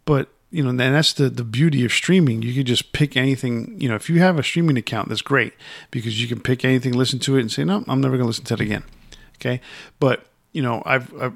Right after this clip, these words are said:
we've received some comments recently about one of the last episodes where they thought that this album was gonna be better than that album, and they realized, "Wow, this album's pretty good." You know?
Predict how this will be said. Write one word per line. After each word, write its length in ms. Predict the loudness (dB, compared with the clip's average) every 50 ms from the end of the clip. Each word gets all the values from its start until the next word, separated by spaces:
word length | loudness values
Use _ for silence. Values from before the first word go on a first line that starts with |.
| -6
we've 200 | -6 -6 -4 -2
received 360 | -2 0 2 2 4 4 2
some 160 | 2 2 0 0
comments 480 | 0 2 4 4 4 4 2 2 2
recently 400 | 2 2 2 2 2 2 2 2
about 420 | 2 4 4 2 2 2 -2 -8 -10
one 320 | -10 -8 -4 -2 0 2
of 60 | 2 2
the 80 | 2
last 320 | 2 2 2 2 2 0 -2
episodes 520 | -2 -2 0 0 2 2 2 2 0 -2
where 200 | -4 -4 -4 -6 -6 -10 -16 -18 -18 -18 -8 -2
they 160 | 0 2 2
thought 480 | 0 0 2 4 4 4 4 2 -2 -2
that 260 | -2 -2 -2 -4 -6 -10 -20 -18 _
this 240 | -2 0 0 2 4
album 260 | 4 4 4 4 2 0
was 100 | -2 0
gonna 100 | -2 -2
be 100 | 0 0
better 240 | 0 0 0 0 0
than 200 | -2 -2 0 2
that 180 | 2 4 4 4
album, 440 | 4 4 4 2 2 0 -2 -2 -4
and 220 | -4 -4 -2 -2 -2
they 80 | -2
realized, 480 | 0 2 2 2 2 2 0 0 0 2
"Wow, 160 | 2 2 2
this 180 | 2 0 0 0
album's 360 | 2 2 2 0 0 -4 -4
pretty 260 | -2 -2 0 0 2
good." 380 | 4 4 2 2 0 -4 -14 _ _ _ _ _ _ _ _ _ _ _ _
You 80 | -6 -4
know? 240 | -2 -2 -4 -4